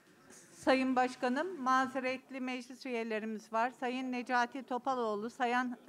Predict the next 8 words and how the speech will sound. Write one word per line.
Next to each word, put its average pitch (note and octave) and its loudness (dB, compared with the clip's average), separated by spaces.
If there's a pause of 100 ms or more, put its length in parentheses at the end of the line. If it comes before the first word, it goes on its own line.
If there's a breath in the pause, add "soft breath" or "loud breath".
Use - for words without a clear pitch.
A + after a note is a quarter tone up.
(160)
Sayın B3+ 0
Hasan B3 0
Ali A#3 0
Acar, A3+ 2
Sayın B3 -4
Mehmet A#3+ -4
Akif A#3 0
Ordu, G#3+ -2